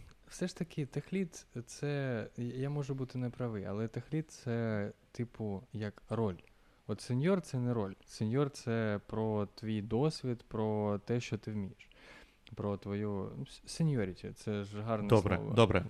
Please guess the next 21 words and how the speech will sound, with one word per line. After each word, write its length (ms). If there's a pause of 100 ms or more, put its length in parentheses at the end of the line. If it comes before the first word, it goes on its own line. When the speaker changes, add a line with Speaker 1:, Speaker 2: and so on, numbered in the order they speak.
Speaker 2:
Давай 380
ми 260
Speaker 1:
Так. 100 (180)
Speaker 2:
про 580
роль 360
і 120
будемо 380
розмовляти. 580 (260)
Speaker 1:
Давай. 280 (120)
Speaker 2:
От 120 (880)
ш-, 180
е, 360
що 300
в 100
неї, 520 (540)
е, 440
ти 80
вкладаєш? 720 (1160)
Speaker 1:
Техлід. 460 (100)
Окей. 320 (180)
А, 560